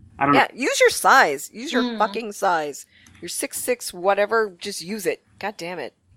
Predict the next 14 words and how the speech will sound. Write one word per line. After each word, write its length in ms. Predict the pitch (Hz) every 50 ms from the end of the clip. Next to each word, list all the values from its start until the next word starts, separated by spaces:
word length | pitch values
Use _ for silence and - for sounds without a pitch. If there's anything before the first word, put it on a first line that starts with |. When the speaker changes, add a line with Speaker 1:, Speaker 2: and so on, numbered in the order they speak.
| - - -
Speaker 2:
All 100 | - 302
right, 200 | 240 196 180 -
so 300 | - 311 311 320 294 - _
how 100 | - 320
do 100 | 302 320
we 80 | 311 320
think 200 | 311 - 285 269
he's 180 | - 269 254 240
gonna 300 | - 254 247 233 226 208 -
end 200 | 196 220 214 214
up 140 | 202 - -
this 120 | 190 180
season? 600 | - - 170 165 156 - 123 123 113 - - - - _ _ _
Like, 200 | - 196 196 _